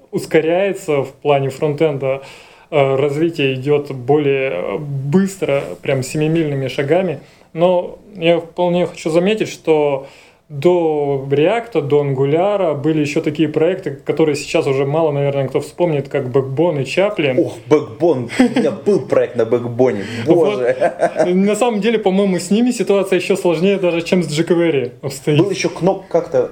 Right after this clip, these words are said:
Speaker 2: Knock или как-то.
Speaker 1: Knockout.
Speaker 2: Да, да, Knockout, во, во, во.
Speaker 1: Это же первый этот фреймворк, который предлагал датабиндинг
Speaker 2: Да,
Speaker 1: реальный.
Speaker 2: во, во, во, во, во.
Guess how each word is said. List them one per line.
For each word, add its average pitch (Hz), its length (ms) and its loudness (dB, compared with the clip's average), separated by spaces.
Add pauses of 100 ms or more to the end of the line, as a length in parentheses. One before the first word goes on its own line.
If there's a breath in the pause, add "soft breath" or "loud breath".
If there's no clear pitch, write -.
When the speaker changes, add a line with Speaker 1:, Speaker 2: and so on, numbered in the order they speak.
Speaker 2:
Knock 180 300 -2
или 131 100 -2
как-то. 165 140 0
Speaker 1:
Knockout. 170 540 0 (140)
Speaker 2:
Да, 156 160 4
да, 135 120 -2
Knockout, 160 420 0
во, 131 200 0
во, 120 120 0
во. 113 80 2
Speaker 1:
Это 107 200 2
же 170 120 0
первый 175 460 0
этот 156 180 -4
фреймворк, 175 460 0
который 160 280 0
предлагал 151 680 0
датабиндинг 139 720 -2
Speaker 2:
Да, 139 80 -4
Speaker 1:
реальный. 135 380 2
Speaker 2:
во, - 20 -4
во, 120 160 0
во, 107 160 2
во, 98 280 -2
во. 90 60 -10